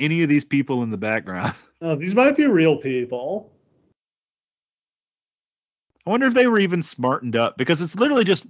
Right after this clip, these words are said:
Speaker 1: like, two cameras and then Rock and Mick. Rock has decided to make a phone call.
Speaker 2: He picked it, he answered the phone and he said, "SmackDown Hotel."
Speaker 1: Love that.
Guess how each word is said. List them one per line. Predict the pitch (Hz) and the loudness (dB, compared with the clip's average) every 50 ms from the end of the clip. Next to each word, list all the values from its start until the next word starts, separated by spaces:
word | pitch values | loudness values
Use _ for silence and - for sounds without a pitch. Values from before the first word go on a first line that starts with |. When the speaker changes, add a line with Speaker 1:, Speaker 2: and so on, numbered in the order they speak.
| _ - | _ -4
Speaker 1:
like, | 143 151 147 120 - - | -2 -2 -2 -2 -6 -12
two | - - 139 143 220 | -4 0 0 0 0
cameras | 220 - - 160 156 170 185 190 202 214 220 214 214 - - | -2 -2 -2 0 0 0 0 0 0 0 0 0 0 -4 -6
and | - 143 151 156 | -6 -4 -4 -2
then | 160 151 - _ - 160 | -4 -6 -6 _ -14 -8
Rock | 165 143 139 139 143 - - | -2 2 2 2 2 2 0
and | 131 120 117 | -4 -2 -2
Mick. | 117 101 82 - - - _ _ _ _ _ _ _ _ _ _ _ _ _ _ _ _ _ _ _ - | -4 -4 -6 -8 -14 -20 _ _ _ _ _ _ _ _ _ _ _ _ _ _ _ _ _ _ _ 0
Rock | 143 156 180 - | 2 2 2 2
has | 196 151 | 0 -2
decided | 190 - 180 170 160 170 | 0 0 -2 -2 -2 -2
to | 165 | -4
make | 165 165 165 | -4 -4 -4
a | 180 | -4
phone | 165 - 160 143 131 123 | -4 -4 -4 -2 -2 -4
call. | 120 - 117 113 127 180 190 - _ _ _ _ _ _ _ _ _ _ _ _ _ _ _ _ _ - | -2 0 0 0 0 0 -4 -8 _ _ _ _ _ _ _ _ _ _ _ _ _ _ _ _ _ -6
Speaker 2:
He | 180 165 160 | -2 0 0
picked | 160 160 208 202 196 196 | 2 2 2 2 2 2
it, | 214 196 | 0 2
he | 151 185 185 180 | 4 4 4 4
answered | 175 175 170 - - 143 123 | 4 2 -2 -4 -6 -6 -6
the | 110 127 | -8 -10
phone | - - 143 127 120 123 - 156 160 | -6 -4 -4 -4 -4 -6 -8 -8 -8
and | 156 143 | -6 -6
he | 135 | -6
said, | - - 147 139 135 | -4 -2 -2 -2 -2
"SmackDown | - - - 151 139 135 127 - - 143 135 127 123 120 | -6 -6 -4 -2 0 0 -2 -2 -2 -2 -2 -2 -4 -4
Hotel." | 131 131 127 127 - 131 131 131 135 147 165 - 226 269 269 - - _ _ _ - - _ _ _ _ _ _ _ _ _ _ | -4 -4 -4 -4 -2 -2 -2 -2 -2 -2 -2 0 0 0 -2 -6 -12 _ _ _ -20 -20 _ _ _ _ _ _ _ _ _ _
Speaker 1:
Love | 139 156 156 131 | -4 -4 -4 -2
that. | 117 104 101 113 123 - | -2 0 0 0 0 -2